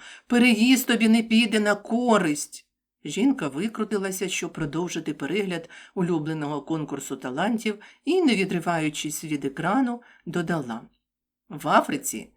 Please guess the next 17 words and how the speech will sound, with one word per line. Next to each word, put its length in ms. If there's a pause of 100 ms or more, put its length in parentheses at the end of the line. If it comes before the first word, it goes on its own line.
спекотний 720
клімат. 540 (380)
З 100
твоєю 440
хронічною 580
хворобою 840 (300)
ти 140
там 420
швидко 540
загнешся. 760 (720)
Був 320
син 360 (300)
і 100
немає 460
сина. 420 (520)
Я 220
думала, 460